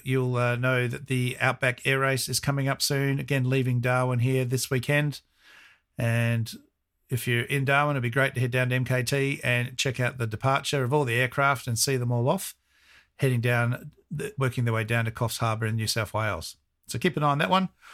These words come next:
All the information, again, is on, in that podcast description. I'll put it in this one as well. And, uh,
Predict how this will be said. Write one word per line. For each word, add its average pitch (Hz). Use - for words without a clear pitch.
All 180
the 160
information, 151
again, 147
is 135
on, 143
in 147
that 139
podcast 135
description. 139
I'll 131
put 127
it -
in 120
this 117
one 120
as 113
well. 117
And, 110
uh, 107